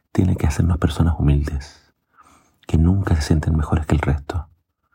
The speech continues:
Y este libro nos habla de esta esperanza, de que pronto Dios va a descender y vendrá a buscar a los suyos. Así que mi invitación en esta mañana es,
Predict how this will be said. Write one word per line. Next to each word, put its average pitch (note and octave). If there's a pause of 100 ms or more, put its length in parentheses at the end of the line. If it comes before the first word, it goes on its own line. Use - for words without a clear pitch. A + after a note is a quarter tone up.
(960)
Y F#2
este F2+
libro F2
nos E2+
habla F2
de E2
esta -
esperanza, D#2 (520)
de D#2
que -
pronto G2+
Dios E2
va F2
a F2
descender E2+ (760)
y -
vendrá D2+
a -
buscar C#2
a -
los C2
suyos. - (920)
Así -
que F2
mi E2
invitación E2+
en F2
esta D#2+
mañana E2
es, -